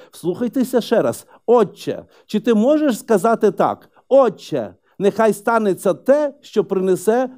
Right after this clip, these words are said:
тобі славу". О, Господь. Як прочитав ці слова вечором вчора, мене почало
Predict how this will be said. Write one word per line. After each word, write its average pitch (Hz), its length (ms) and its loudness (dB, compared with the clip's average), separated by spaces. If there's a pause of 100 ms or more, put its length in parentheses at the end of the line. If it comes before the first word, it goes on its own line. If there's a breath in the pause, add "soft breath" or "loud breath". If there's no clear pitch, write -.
тобі 160 440 0 (120)
славу". 117 500 -4 (2000)
О, 120 140 -6
Господь. 98 540 -12 (640)
Як 165 180 -2
прочитав 185 460 -8
ці 180 160 -6
слова 180 340 -4
вечором 160 420 -6
вчора, 131 380 -4 (460 soft breath)
мене 139 220 -2
почало 175 600 0